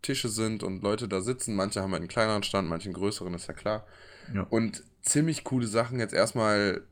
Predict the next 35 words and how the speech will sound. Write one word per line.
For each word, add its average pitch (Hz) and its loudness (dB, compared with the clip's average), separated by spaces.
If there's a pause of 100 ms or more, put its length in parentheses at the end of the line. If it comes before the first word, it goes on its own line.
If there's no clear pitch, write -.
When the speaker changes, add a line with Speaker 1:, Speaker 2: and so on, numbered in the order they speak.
(220)
Speaker 1:
was 101 -2
ich - -10
auf 90 -6
jeden 107 -2
Fall 101 0
sagen 101 6
wollte, 95 2 (420)
<laughs> - -16
ähm, 95 6 (880)
was 98 -4
videospieltechnisch 127 -2
da 113 6
auch 110 4
abging. 123 -2 (260)
Es - -14
gibt 147 0
ein 143 -4
paar 135 0
Spiele, 131 -2
die 123 2
umgesetzt 113 2
werden 95 2
in, 90 -2 (160)
in, 85 -6
ähm, 82 -6
so 92 -6
Tabletop-mäßige 95 0
Spiele. 110 -4
Es 101 -2
gibt 98 -8
zum 110 -4
Beispiel 92 -4
ein 87 -10
Dark 87 0
Souls-Spiel. 107 -2